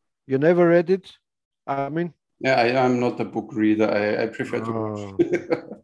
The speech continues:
Speaker 2: <laughs> I have no time
Speaker 1: No,
Speaker 2: for
Speaker 1: no, no culture, no
Speaker 2: No
Speaker 1: culture.
Speaker 2: culture, no, no culture.
Speaker 1: <laughs> You
Speaker 2: No.
Speaker 1: read books,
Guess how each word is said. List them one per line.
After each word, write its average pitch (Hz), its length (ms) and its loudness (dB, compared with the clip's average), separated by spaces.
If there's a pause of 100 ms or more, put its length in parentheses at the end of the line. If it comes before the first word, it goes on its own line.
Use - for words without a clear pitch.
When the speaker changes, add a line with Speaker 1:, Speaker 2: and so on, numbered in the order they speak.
(100)
Speaker 2:
<laughs> - 260 -20
I 156 60 2
have 151 220 -2
no 120 120 2
time - 280 -2
Speaker 1:
No, 147 60 4
Speaker 2:
for 98 300 -8
Speaker 1:
no, 156 420 4
no 170 180 4
culture, 139 520 0 (120)
no 147 100 0
Speaker 2:
No 147 40 0
Speaker 1:
culture. 131 300 0
Speaker 2:
culture, 110 400 -2
no, 104 220 -2 (160)
no 104 160 2
culture. - 500 -2 (680)
Speaker 1:
<laughs> 175 100 -4 (300)
You 180 200 4
Speaker 2:
No. 202 120 6
Speaker 1:
read 220 240 4
books, 208 440 0